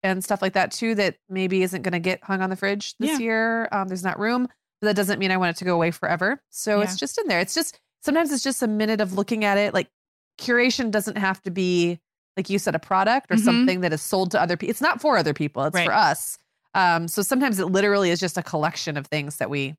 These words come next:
Speaker 1: sift through once a year. And
Speaker 2: Right.
Speaker 1: that gives it the, the weight it deserves, I suppose.
Speaker 2: I totally agree. And there, there are lots of other fun ideas. And so we'll round some up in, um, the blog post at the mom hour dot com. But I, I do think kind of expanding that is,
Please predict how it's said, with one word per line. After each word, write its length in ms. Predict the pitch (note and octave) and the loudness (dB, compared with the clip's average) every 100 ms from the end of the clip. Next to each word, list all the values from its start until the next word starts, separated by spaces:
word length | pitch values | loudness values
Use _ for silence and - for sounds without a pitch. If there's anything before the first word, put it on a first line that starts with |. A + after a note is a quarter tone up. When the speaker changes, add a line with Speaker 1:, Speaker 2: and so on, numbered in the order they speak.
| _ _ | _ _
Speaker 1:
sift 220 | - A#3 - | -8 -8 -6
through 280 | C#3+ C3 E3 - | -6 -4 -6 -8
once 220 | E3 - | -10 -6
a 60 | G3 | -4
year. 260 | - - _ | -4 -4 _
And 120 | - | -4
Speaker 2:
Right. 160 | D#3+ D#3 | -2 -2
Speaker 1:
that 60 | E3+ | -4
gives 240 | D#3+ D3+ | -6 -2
it 160 | D3+ - | -6 -2
the, 140 | D3+ - | -4 -2
the 140 | E3+ | -2
weight 260 | E3+ D#3 - | 0 0 -4
it 100 | E3+ | -10
deserves, 400 | D#3 C#3+ B2+ - | -10 -8 -10 -8
I 80 | - | -10
suppose. 380 | - - - - _ | -8 -12 -14 -18 _
Speaker 2:
I 100 | F#3+ | -4
totally 400 | G3 F#3+ E3 D#3+ | -2 -2 -4 -4
agree. 300 | D3+ - B2 | -6 -2 -2
And 180 | - A#3 | 0 2
there, 220 | A#3 G#3 | 2 2
there 160 | A3+ A#3+ | 2 2
are 180 | A#3 A#3 | 2 2
lots 300 | G#3+ - G#3 | 2 0 -2
of 80 | F#3+ | -2
other 200 | F3 E3+ | -2 -2
fun 220 | E3+ F3 | -2 -2
ideas. 400 | E3+ E3+ D#3 E3+ | -2 -2 -4 -2
And 180 | D3 D#3 _ _ - | -4 -6 _ _ -4
so 160 | F#3 | -2
we'll 220 | F3 F3+ | 0 -2
round 320 | F3 D#3+ E3+ - | 0 -2 -2 -2
some 200 | E3+ D#3+ | -4 -2
up 260 | D3 - - | -4 -6 -6
in, 400 | E3 D3+ D#3 - | -4 -2 -4 -4
um, 260 | D#3 D3+ D3 | -4 -4 -6
the 120 | E3+ | -6
blog 240 | D3 D3+ - | -4 -4 -4
post 320 | D#3 - - | -10 -10 -10
at 140 | E3 - | -10 -8
the 60 | |
mom 240 | D#3 D3 D3+ | -8 -8 -8
hour 180 | D3+ | -10
dot 220 | D3 - - | -10 -12 -4
com. 420 | C4+ C#4+ C#4+ C4 | 0 2 2 2
But 240 | F#3 F3 - - | 0 0 -2 -4
I, 220 | E3 E3+ - | -4 -6 -8
I 60 | E3+ | -8
do 200 | F3 E3+ | -6 -6
think 380 | F3 D#3 - - _ _ | -6 -6 -8 -18 _ _
kind 120 | E3+ E3 | -6 -4
of 80 | |
expanding 640 | D#3 - - D3 D3 D3 D3 | -4 -6 -8 -6 -4 -6 -4
that 240 | C#3+ C#3+ - | -4 -4 -6
is, 500 | C3 D3 - - | -8 -8 -10 -12